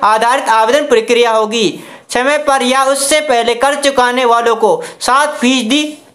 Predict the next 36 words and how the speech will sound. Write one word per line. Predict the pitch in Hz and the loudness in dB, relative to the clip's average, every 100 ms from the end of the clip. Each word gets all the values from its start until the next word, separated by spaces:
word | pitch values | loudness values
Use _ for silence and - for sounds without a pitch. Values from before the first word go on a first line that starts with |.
| - | -6
ब्याज | 180 247 302 | 0 2 0
सब्सिडी | 302 254 - 247 294 311 | 0 -2 0 -2 -2 0
सरकार | 247 233 240 240 | -2 0 0 2
द्वारा | 240 254 294 | 0 0 0
दी | 247 214 | -2 0
जाएगी। | 220 226 233 202 123 - - - - - | 0 0 0 -2 -2 -12 -20 -20 -14 -2
पहले | 226 285 320 | 0 2 0
loan | 277 269 277 | 0 0 0
के | 277 | -2
समय | 262 240 247 262 269 - - | 0 0 0 -2 -6 -6 -2
पर | 233 | 0
और | 233 240 277 | 2 2 2
आवेदन | 262 254 269 254 226 - - - _ _ _ _ - | 4 2 2 0 -4 -8 -18 -20 _ _ _ _ -4
जल्द | 285 | -2
भुगतान | 262 - 285 285 | -2 0 -2 0
की | 285 220 | -2 -2
स्थिति | 240 254 254 | -4 -2 0
में | 269 | 0
अधिक | 240 240 311 254 | 2 0 0 -2
loan | 240 247 269 | 0 0 -2
की | 277 311 320 - - - | -2 -2 -4 -14 -20 -6
eligibility | 226 277 294 226 269 269 285 311 330 349 - - 196 | -2 0 0 -2 -2 0 0 0 -2 -4 -14 -8 -2
दी | 254 | 0
जाएगी। | 247 240 247 269 208 156 - | 2 0 0 -2 -2 -4 -4
Digital | 180 247 302 311 | -2 0 2 0
लेन | 302 269 262 247 | 0 -2 -2 0
देन | 269 294 | 0 -2
की | - 262 | -2 0
रसीद | 254 247 269 254 | 0 0 0 2
और | 254 | 2
भुगतान | 226 233 - 277 277 | 0 -2 -2 -2 0
पर | 269 | -2
मासिक | 226 240 254 320 269 | 2 0 0 -2 0
cashback | 240 240 226 247 247 | 0 0 0 0 0
की | 294 | -2
सुविधा | 262 233 240 233 - | 0 0 2 0 -2